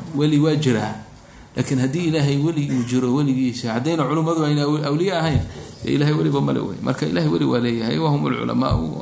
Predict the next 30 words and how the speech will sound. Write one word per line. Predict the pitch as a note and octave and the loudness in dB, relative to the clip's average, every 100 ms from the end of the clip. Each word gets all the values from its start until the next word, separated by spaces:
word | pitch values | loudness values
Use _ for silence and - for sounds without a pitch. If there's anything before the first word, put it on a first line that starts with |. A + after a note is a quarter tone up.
| C3+ | -8
ghayruhum," | B2 A#2 A2+ - | -6 -4 -4 -4
iyo | - | -4
wixii | - A#2 | -6 -6
soo | - G#2+ | -4 -2
raaca | G2 - D2+ | -2 -2 -4
waay. | - - - - - - | -10 -12 -12 -12 -12 -8
Wa | E3 D#3+ | -6 -2
qaala | D#3+ F3 | 0 0
al-imaamu | D#3 D#3 D3 D3 | 0 2 2 2
al-xaafidu | D3+ D3 D3 C#3 B2 G#2 G2 - - | 2 -2 0 0 0 -2 -8 -14 -4
Abulqaasim | B2+ D3 D3+ D3+ D3+ C#3+ | 0 0 0 0 2 2
ibn | C3+ | 2
Casaakir | B2+ A#2+ B2+ D3 C#3+ C#3 A#2+ | 2 0 0 0 2 0 0
rahimahullah, | - B2+ A#2 A2 A2+ B2 A#2 - - - - B2 | -2 0 0 0 0 0 -2 -6 -16 -20 -6 0
imaamka | D3 D#3 C#3+ B2 | 0 0 0 0
jaliilka | B2+ D3+ C#3 - G#2 | 2 2 0 0 -2
ah, | F2+ - - - - - - | -2 -10 -18 -20 -20 -14 -2
"Iclam | G3 E3+ D#3 D3+ | 2 2 2 2
yaa | D3 | 2
akhi," | C#3+ C#3+ C3 | 0 2 0
buu | A#2+ | 2
yidhi. | A#2 A2+ - - - - - - - - | 2 0 -4 -10 -16 -18 -18 -16 -10 -2
Waa | B2 | 0
muqadimada | C3 B2+ C3 C#3+ E3 | 2 0 0 2 2
kitaabkiisa. | C#3+ B2 D#3+ D3 C#3 A#2 - B2 | 0 -2 -2 0 0 0 -2 -4
Kitaabka | B2+ D3+ D3+ | -2 -2 0
waxaa | C3+ B2 A#2 | -2 0 0
la | A2 | 2
yidhaahaa | A2+ A#2+ A2+ B2+ D3 D3+ D3+ - - - - | 2 0 0 0 2 0 -4 -12 -18 -18 -4
Tabyiinu | A#2+ A#2+ A#2+ D3+ E3+ B2 G#2+ | -2 0 2 4 4 2 0